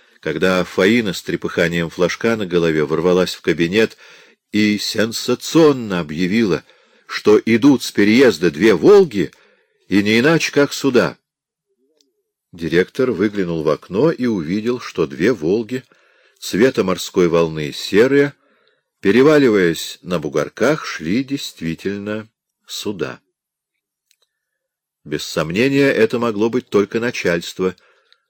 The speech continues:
и полагалось бы спуститься встретить его. Но никакого начальства он не ждал и остался стоять у открытого окна второго этажа. Легковые подрулили ко входу,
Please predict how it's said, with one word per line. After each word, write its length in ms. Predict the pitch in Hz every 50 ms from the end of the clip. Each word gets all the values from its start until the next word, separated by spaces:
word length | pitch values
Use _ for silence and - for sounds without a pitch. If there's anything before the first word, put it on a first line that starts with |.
| _ _ _ _ _ -
и 100 | 80 73
полагалось 640 | - 87 85 90 90 87 101 120 135 151 147 135
бы 140 | 131 139 147
спуститься 840 | 139 - - - 120 - - - - 190 233 247 - - - 139 135
встретить 720 | - - - - - 95 95 87 - - 92 - - -
его. 380 | 82 85 80 76 78 76 - _ _ _ _ _ _ _ _ _ _ _ _ _ _ _ _ _ _ _ _ _ _ _ _ -
Но 80 | 78 80
никакого 540 | 90 87 - 107 101 - 175 185 175 165
начальства 680 | 143 135 123 - - 117 101 87 - - - 87 85 82
он 320 | - - 92 92 85 78 73
не 100 | 73 71
ждал 480 | 67 76 71 73 92 117 147 160 165 - _ _ _ _ _ _ _ _ _ _ _ _ _ -
и 80 | -
остался 600 | 71 69 69 - - - 113 135 147 - - 139
стоять 520 | - - - - 87 82 90 113 131 - -
у 80 | 113
открытого 580 | 101 90 - - - 85 113 120 - 117 113 110
окна 440 | 98 - - 80 82 85 92 98 110 - _ _
второго 600 | - - - - 92 78 71 73 76 80 80 82
этажа. 480 | - - 82 76 - 71 65 62 - _ _ _ _ _ _ _ _ _ _ _ _ _ _ _ _ _ _ _ _ _ _ _ _ _ _ _ _ _ _ _ _ _ _ _ _ _ _ _ -
Легковые 720 | 90 104 110 - - - 135 135 156 180 180 170 151 135
подрулили 580 | - - 104 90 92 90 92 90 90 87 82 82
ко 220 | - - 85 76
входу, 600 | - - - - - 110 156 160 151 170 165 165